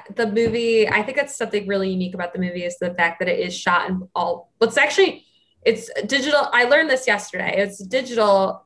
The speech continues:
re-, film, and it was filmed in color, but it's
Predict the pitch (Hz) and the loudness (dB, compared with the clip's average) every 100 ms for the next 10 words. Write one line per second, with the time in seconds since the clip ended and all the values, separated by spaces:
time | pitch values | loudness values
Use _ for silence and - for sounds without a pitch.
0 | _ 208 - _ _ 208 185 180 180 196 | _ -10 -10 _ _ 0 0 -2 -4 0
1 | 196 190 185 - _ _ _ _ 254 269 | 2 0 -2 -10 _ _ _ _ 2 2
2 | 247 226 - 233 240 185 160 165 175 190 | 2 0 2 2 4 4 2 -2 -6 -2
3 | 185 180 175 - - | 0 0 -4 -12 -20